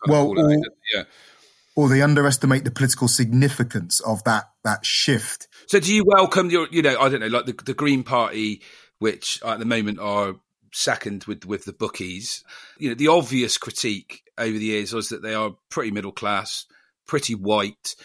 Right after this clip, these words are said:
Speaker 1: that they now have a sprinkling of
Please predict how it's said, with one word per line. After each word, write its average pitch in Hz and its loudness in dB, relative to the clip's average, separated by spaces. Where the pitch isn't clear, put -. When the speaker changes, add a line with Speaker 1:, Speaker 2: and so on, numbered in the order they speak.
Speaker 1:
that 123 -4
they 127 0
now 131 0
have 120 0
a 113 -2
sprinkling 123 -2
of 104 -6